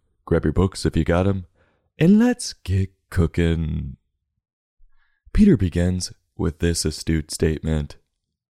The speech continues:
Quote, "Collectors collect things, dot, dot, dot." End quote. What a profound statement.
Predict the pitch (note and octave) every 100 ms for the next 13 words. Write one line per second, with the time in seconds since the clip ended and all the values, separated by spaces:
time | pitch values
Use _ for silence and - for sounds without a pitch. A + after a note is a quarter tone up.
0 | _ _ - F2+ F2 - - _ _ _
1 | _ _ _ _ _ - F2 E2+ F#2+ -
2 | A2+ A2+ G#2 - _ - E2+ E2+ F2 -
3 | - E2+ E2 D#2 C2+ - - _ _ _
4 | _ _ - F2 D#2+ - E2+ D#2+ - E2
5 | E2 E2+ - _ _ _ _ _ _ _
6 | _ F4 D4+ - A2 F#2 D#2+ - _ _
7 | _ _ _ _ _ _ D#3+ A#3 D3+ -
8 | F2 E2 - F2+ F#2+ F#2+ F#2+ - F2 E2
9 | - E2 D#2 D2